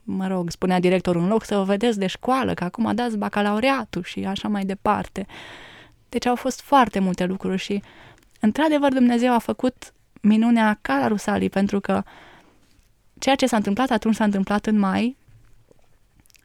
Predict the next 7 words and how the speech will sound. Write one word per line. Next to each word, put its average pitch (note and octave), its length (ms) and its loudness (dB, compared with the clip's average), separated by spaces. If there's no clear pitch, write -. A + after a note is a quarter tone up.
și G#3 800 0
la G#3+ 200 4
o G#3+ 80 6
lună C4+ 260 8
după, C4 600 2
în G3+ 320 0
șapte - 560 -2